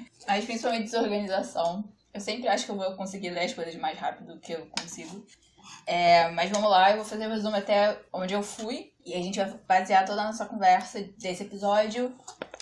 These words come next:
até esse ponto. E aí no próximo a gente vai falar do livro inteiro. Frankenstein é a história de um cientista chamado Victor Frankenstein, que resolve, né, ele vai atrás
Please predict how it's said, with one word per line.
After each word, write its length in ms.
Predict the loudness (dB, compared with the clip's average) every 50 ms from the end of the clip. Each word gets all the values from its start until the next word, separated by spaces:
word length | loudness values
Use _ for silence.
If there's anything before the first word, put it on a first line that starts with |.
| -20 -10 -2 2
até 320 | 2 2 2 2 -2 -2
esse 180 | -2 -4 -10 -8
ponto. 580 | -2 0 2 2 2 0 -2 -4 -4 -4 -4 -4
E 180 | -6 -4 -2
aí 180 | -2 -2 -2 -4
no 100 | -6 -6
próximo 420 | -2 0 2 2 2 2 0 -6 -6
a 40 |
gente 220 | -6 -6 -8 -8 -4
vai 280 | 0 2 2 2 2
falar 500 | 0 -2 0 2 2 2 0 -2 -4 -8 -14 _ _ -8
do 100 | -6 -4
livro 240 | -4 -4 -4 -4 -4
inteiro. 320 | -6 -6 -6 -8 -10 -12 -14 -18 _ _ _ _ _ _ _ _ _ _ _
Frankenstein 840 | -2 2 2 2 2 2 -4 -2 0 2 2 2 2 0 -2 -4 -6 _ _ _ _ _
é 180 | -2 0 2 2
a 80 | 0 0
história 720 | -2 -8 -4 0 2 2 2 2 0 -2 -4 -6 -10 _ _ _ _ _
de 200 | _ -12 -8 -8
um 40 | -8
cientista 720 | -8 -6 -6 -4 -4 -4 -4 -6 -6 -8 -8 -8 -8 -8 -8
chamado 440 | -6 -4 -2 -2 -2 -2 -4 -8
Victor 400 | -10 -10 -10 -10 -10 -10 -10 -10 -10 _ _ _
Frankenstein, 680 | _ -10 -8 -8 -8 -10 -10 -8 -8 -8 -8 -8 -12 -16 _ _ _ _ _ _ _ _ _ _ -14
que 260 | -8 -6 -4 -2 -2
resolve, 760 | 0 0 0 0 2 4 6 6 6 6 2 0 -4 -4 -2 0
né, 400 | 2 2 2 0 -2 -4 -6 -8
ele 240 | -8 -10 -12 -18 -8 0
vai 260 | 2 4 4 4 2
atrás 720 | 0 -2 0 0 2 2 2 0 -2 -8 -10 -12 -12 -16